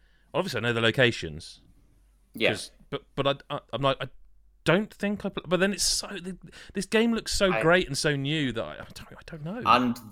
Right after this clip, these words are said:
Speaker 2: this is not really that, in that that was,
Speaker 1: Right,
Speaker 2: like, this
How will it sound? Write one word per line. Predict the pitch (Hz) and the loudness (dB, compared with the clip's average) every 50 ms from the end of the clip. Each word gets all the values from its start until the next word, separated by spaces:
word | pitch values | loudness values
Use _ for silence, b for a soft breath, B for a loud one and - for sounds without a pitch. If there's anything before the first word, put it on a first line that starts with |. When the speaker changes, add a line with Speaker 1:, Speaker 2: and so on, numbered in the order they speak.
| - - - | -20 -20 -20
Speaker 2:
this | - 110 - 127 127 120 - - | -12 -4 -2 -2 -2 -2 -2 -4
is | 117 104 95 - | -6 -6 -4 -4
not | 107 98 98 95 - - - - 87 - - | -2 -2 -2 -2 -2 -6 -14 -20 -20 -12 -6
really | 90 90 87 87 87 87 82 82 85 85 | -4 -2 0 0 0 -2 -2 -4 -6 -4
that, | 80 82 85 87 - - | -2 -2 -2 -2 -2 -6
in | 110 113 | -6 -6
that | 101 - 95 | -6 0 4
that | 110 127 - 110 | 4 6 6 4
was, | 120 117 120 | 2 2 4
Speaker 1:
Right, | 117 113 | 4 6
Speaker 2:
like, | 113 113 113 113 | 6 4 4 2
this | - - | -2 -8